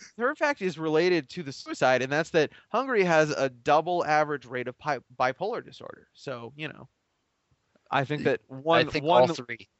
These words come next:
Speaker 2: all three are definitely related. <laughs>
Speaker 1: Yeah, for sure. By the way, guys, New Amsterdam gin.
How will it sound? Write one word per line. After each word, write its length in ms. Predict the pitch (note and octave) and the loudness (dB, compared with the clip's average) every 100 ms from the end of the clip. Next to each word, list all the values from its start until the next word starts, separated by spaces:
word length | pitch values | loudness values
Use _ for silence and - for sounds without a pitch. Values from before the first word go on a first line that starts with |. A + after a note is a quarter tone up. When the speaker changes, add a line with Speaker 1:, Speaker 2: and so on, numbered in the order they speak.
| _ | _
Speaker 2:
all 180 | B2+ C3 | 4 4
three 360 | - C3 B2+ A#2+ | 2 0 2 2
are 180 | A2+ | 0
definitely 420 | A2 A#2 - A2 G#2+ | 0 -2 -2 -10 -6
related. 480 | A2+ G2 G#2 C#3+ - | -6 -4 -4 -4 -6
<laughs> 40 | - - _ _ | -12 -20 _ _
Speaker 1:
Yeah, 160 | C#3+ B2+ | 0 0
for 200 | D#3+ D#3 | 0 -4
sure. 160 | D#3 | -4
By 200 | G#2+ D#3 | 0 2
the 80 | F3 | 2
way, 120 | E3 | 0
guys, 300 | C3 B2 A#2 B2+ | 2 2 0 -8
New 260 | D3 F3 | -12 -8
Amsterdam 640 | D3+ D3 - C3+ B2+ A#2 A2 | -6 -8 -10 -10 -8 -8 -10
gin. 320 | G#2+ C#2 | -12 -14